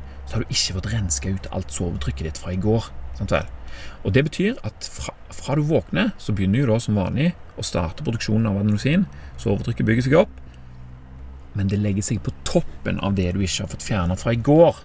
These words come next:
sant vel? Du får altså signaler fra adenosin om at du er trøtt, sant? Og det er her kaffen kommer inn i bildet. Koffein virker på den måten at molekylet passer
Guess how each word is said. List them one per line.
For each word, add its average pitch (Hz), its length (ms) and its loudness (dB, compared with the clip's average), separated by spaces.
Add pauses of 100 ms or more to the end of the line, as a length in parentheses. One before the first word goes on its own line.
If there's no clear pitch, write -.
sant 113 240 -6
vel? - 140 0 (360)
Du 113 100 -2
får 113 320 -2
altså 117 240 -2
signaler 113 580 -2
fra - 220 -8
adenosin 98 540 -2
om 95 120 0
at - 140 -6
du - 160 -4
er 101 240 -4 (120)
trøtt, - 440 0 (420)
sant? 117 280 -2 (260)
Og 104 100 -6
det 107 80 -2
er - 160 -12
her 139 320 0 (160)
kaffen 107 380 -2
kommer 90 240 -6
inn 87 80 -2
i 92 80 -4
bildet. - 320 -6 (680)
Koffein 139 560 2
virker 110 380 0
på 127 80 0
den 131 140 2
måten 113 400 -2 (180)
at - 260 -6 (300)
molekylet 123 720 0
passer - 480 -2